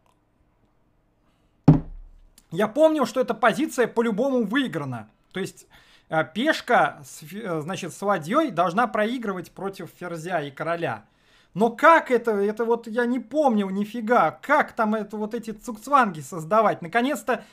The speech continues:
до меня доперло, что надо королем з-, об-, эту пешку обойти з-, это, сзади. И тогда получается цугцванг. Ладья, э, значит,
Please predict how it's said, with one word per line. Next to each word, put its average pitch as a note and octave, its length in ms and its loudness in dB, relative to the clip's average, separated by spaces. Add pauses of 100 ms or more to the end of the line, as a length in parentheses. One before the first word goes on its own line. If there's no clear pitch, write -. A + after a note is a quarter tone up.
(360)
до F#3 60 -6
меня B3 160 2
доперло, B3+ 480 2
что - 160 -6
надо A3 200 0
королем C4+ 560 2
з-, D#3 400 -12 (140)
об-, G#3 280 2
эту A3+ 300 -4
пешку B3 360 -4
обойти A3 500 0
з-, F3+ 280 -6
это, D3 380 -6
сзади. C#3+ 920 -2 (640)
И E3+ 40 -8
тогда A3+ 240 4
получается C4 520 0
цугцванг. A3 680 -2
Ладья, G3+ 440 0
э, A3 220 -10
значит, G3 320 -6